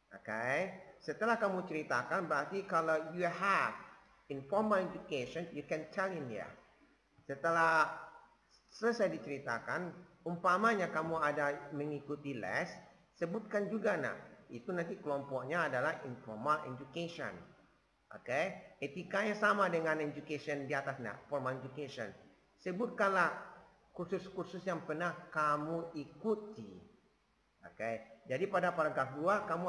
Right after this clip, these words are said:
hanya menyebutkan pendidikan yang dibagi jadi dua, formal dengan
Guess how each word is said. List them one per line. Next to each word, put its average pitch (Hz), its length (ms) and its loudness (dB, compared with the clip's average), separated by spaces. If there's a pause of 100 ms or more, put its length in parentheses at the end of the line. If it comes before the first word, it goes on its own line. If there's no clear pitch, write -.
hanya 170 140 0
menyebutkan 147 680 -2
pendidikan 131 1040 -2 (480)
yang 131 160 -2
dibagi 131 480 -4
jadi 127 240 -4
dua, 123 480 -2
formal 139 400 2
dengan 139 240 -2